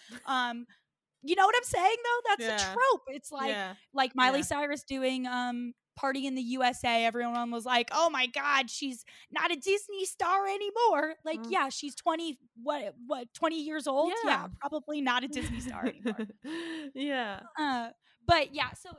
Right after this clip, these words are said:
Speaker 1: in the moment of Britney Spears' breakdown, everyone calls her crazy, calls her names, says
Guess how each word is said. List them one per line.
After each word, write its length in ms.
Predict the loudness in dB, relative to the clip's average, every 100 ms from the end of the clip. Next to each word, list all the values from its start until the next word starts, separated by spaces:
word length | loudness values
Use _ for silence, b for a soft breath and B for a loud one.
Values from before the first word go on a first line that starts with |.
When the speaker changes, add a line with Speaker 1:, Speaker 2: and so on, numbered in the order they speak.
| -18
Speaker 1:
in 180 | -18 -10
the 80 | -4
moment 340 | -2 -2 -2 -6
of 100 | -6
Britney 260 | -8 -8 -12
Spears' 300 | -10 -12 -10
breakdown, 540 | -12 -10 -10 -10 -8
everyone 800 | -8 -8 -8 -6 -6 -6 -8 -12 _ -4
calls 240 | -2 -2
her 80 | -4
crazy, 500 | -4 -4 -6 -8 -8
calls 300 | -8 -8 -8
her 120 | -8
names, 500 | -8 -10 -10 -10 -10
says 580 | -12 -4 -2 -2 -4